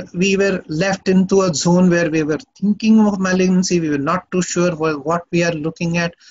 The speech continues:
So we said, "Let's do a bronchoscopy," because the bronchoscopy was not done. So we did a bronchoscopy, and we had a station seven node also, though it was a small one. And, uh, we did a bi-, uh, uh, T B N A also, EBUS T B N A also, and we also did a transbronchial lung biopsy.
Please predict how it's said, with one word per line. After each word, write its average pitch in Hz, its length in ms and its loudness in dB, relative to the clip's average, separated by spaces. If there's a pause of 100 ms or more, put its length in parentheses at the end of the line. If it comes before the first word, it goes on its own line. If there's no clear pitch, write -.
So - 140 -8
we 175 60 0
said, 170 260 -2
"Let's 175 260 -2
do 190 280 -2
a 208 80 0
bronchoscopy," 175 840 0
because 175 180 -2
the 160 80 -6
bronchoscopy 156 680 -4
was 156 380 0
not 151 280 -2
done. 143 180 -6
So 143 140 -8
we 151 160 -6
did 226 200 -2
a 220 60 2
bronchoscopy, 170 800 -2 (380)
and 202 160 2
we 202 160 4
had 208 420 -2 (140)
a 208 40 -2
station 208 440 0
seven 208 420 4
node 202 220 4
also, 170 440 -2 (120)
though 180 220 0
it 175 100 -2
was 180 120 -4
a 175 60 0
small 175 540 0
one. 185 320 0 (320)
And, 165 320 -2
uh, 165 140 0 (100)
we 175 160 2
did 196 180 2
a 202 80 0
bi-, 170 220 -2
uh, 170 380 -4 (120)
uh, 160 200 -2 (440)
T 208 120 2
B 220 160 2
N 180 120 6
A 147 80 2
also, 135 300 -4
EBUS 156 320 -2
T 165 120 -4
B 147 140 2
N 143 120 -4
A - 20 -4
also, 135 300 -8
and 220 180 0
we 214 120 2
also 180 400 0
did 160 160 -2
a 180 100 0
transbronchial 147 720 -8
lung 147 160 -18
biopsy. - 340 -16